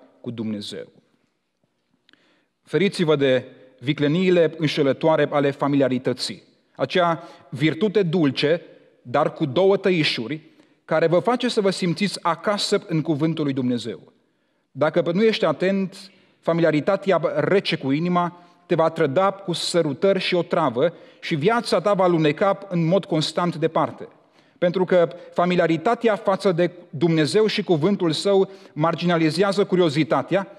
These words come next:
înțepenește gâtul, împietrește inima și astupă urechile. În biserica modernă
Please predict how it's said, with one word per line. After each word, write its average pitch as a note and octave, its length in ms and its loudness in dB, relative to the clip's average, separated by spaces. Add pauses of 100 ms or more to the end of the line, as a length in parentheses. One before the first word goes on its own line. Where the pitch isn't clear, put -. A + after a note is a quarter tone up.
(180)
înțepenește F#3 720 0
gâtul, E3 540 0 (180)
împietrește F#3+ 680 0
inima F#3+ 360 0
și F3+ 260 -4
astupă D#3 560 -2 (640)
urechile. B2+ 600 -8 (1400)
În C3+ 120 -4
biserica C#3+ 800 0
modernă D3+ 640 0